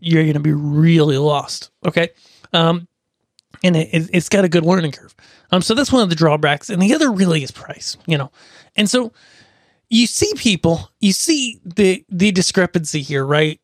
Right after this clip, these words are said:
That, say, a hundred lighting designers would say on their next show, you know, they want the Grand M A, but on their next show, they really get something else. And the reason why they really get something else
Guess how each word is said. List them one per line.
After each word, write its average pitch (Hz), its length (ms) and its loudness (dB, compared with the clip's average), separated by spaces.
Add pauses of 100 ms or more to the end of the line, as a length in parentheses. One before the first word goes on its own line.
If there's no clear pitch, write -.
(100)
That, 170 460 0 (580)
say, - 320 0
a 277 60 2
hundred 214 340 0
lighting 165 300 2
designers 156 640 0
would 165 300 0
say 160 320 2
on 151 120 -2
their 165 120 2
next 165 180 0
show, 151 320 0
you 165 120 -2
know, 151 100 0
they 165 160 2
want 180 320 2
the 175 80 2
Grand 139 240 -4
M 131 100 -6
A, 135 100 -6
but 156 140 2
on 160 60 0
their 180 100 2
next 190 200 0
show, 185 120 2
they 165 140 2
really 160 240 2
get 151 180 0
something 135 440 -6
else. - 360 -4 (720)
And 233 100 4
the 302 60 4
reason 370 380 2
why 226 240 2
they 190 120 0
really 165 240 -2
get 143 160 -4
something 143 380 -4
else 151 360 -2